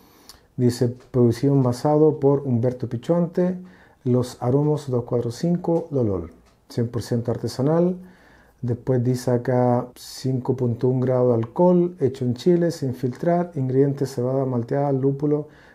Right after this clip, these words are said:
levadura y agua. Ahí está entonces la cerveza Pichuante. Entonces veamos qué, qué tal esta cerveza. Esta, bueno, esta, este fue un regalo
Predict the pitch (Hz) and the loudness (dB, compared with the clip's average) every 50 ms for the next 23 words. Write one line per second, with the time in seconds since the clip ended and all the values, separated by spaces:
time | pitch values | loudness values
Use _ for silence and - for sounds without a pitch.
0 | _ _ - 120 117 120 117 120 127 139 143 143 - 143 143 143 147 147 143 - | _ _ -2 0 2 2 4 4 4 4 4 2 2 2 2 2 2 0 0 0
1 | 117 113 107 95 92 82 82 - - _ _ _ _ _ _ - 120 117 117 - | 0 2 2 2 0 -2 -6 -10 -16 _ _ _ _ _ _ -2 -2 -2 -2 0
2 | - 123 120 117 127 127 123 - - 123 120 120 117 117 - - - 123 113 110 | -2 -2 0 0 0 -2 -2 0 -2 0 0 0 -2 -4 -8 -6 -2 0 0 2
3 | 117 123 123 - 120 - 123 117 - - 165 170 175 180 - 196 196 - - - | 2 0 0 -2 -4 -4 -4 -4 -2 0 0 2 0 0 -2 -4 -6 -6 -6 -2
4 | - 131 120 - 165 170 165 - 180 180 165 175 - 143 151 156 165 175 165 170 | 0 0 4 4 4 4 4 6 4 4 4 2 2 4 6 6 6 4 2 4
5 | - 180 170 170 165 165 160 156 156 - 156 160 160 160 160 165 156 - - 165 | 4 6 6 6 8 6 6 6 4 4 4 6 6 4 4 4 2 2 2 2
6 | 156 117 101 - 104 95 - - _ _ _ - - - - - - _ _ _ | 2 2 2 0 -2 -6 -8 -10 _ _ _ -8 -6 -6 -6 -8 -12 _ _ _
7 | - 151 151 151 170 160 151 135 127 127 143 139 - - 147 143 143 143 135 - | 4 4 6 6 6 6 6 6 4 4 2 2 4 4 6 6 4 4 2 2
8 | 139 - - 151 139 131 135 135 143 151 165 180 190 196 202 190 - | 0 2 4 4 4 6 6 6 8 8 6 6 6 4 2 0 -4